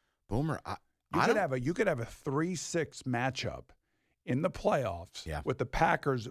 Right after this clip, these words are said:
Speaker 2: visiting the Lions.
Speaker 1: I told my listeners in Detroit, "You don't want that."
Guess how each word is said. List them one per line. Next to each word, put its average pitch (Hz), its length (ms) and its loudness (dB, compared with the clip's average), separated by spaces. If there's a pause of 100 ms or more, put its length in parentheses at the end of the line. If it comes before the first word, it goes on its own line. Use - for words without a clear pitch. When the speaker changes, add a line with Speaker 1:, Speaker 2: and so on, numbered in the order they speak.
Speaker 2:
visiting 127 540 0
the 104 80 0
Lions. 107 400 0
Speaker 1:
I 98 100 2
told 104 220 2
my 101 120 4
listeners 98 380 0
in 98 100 -2
Detroit, 92 400 -2
"You 87 80 -2
don't 85 140 -2
want 87 200 -2
that." 71 180 -8